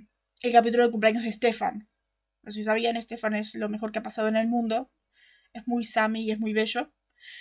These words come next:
<laughs> Es el, él escribe,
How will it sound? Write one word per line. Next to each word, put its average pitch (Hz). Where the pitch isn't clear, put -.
<laughs> 311
Es 240
el, 226
él 247
escribe, 247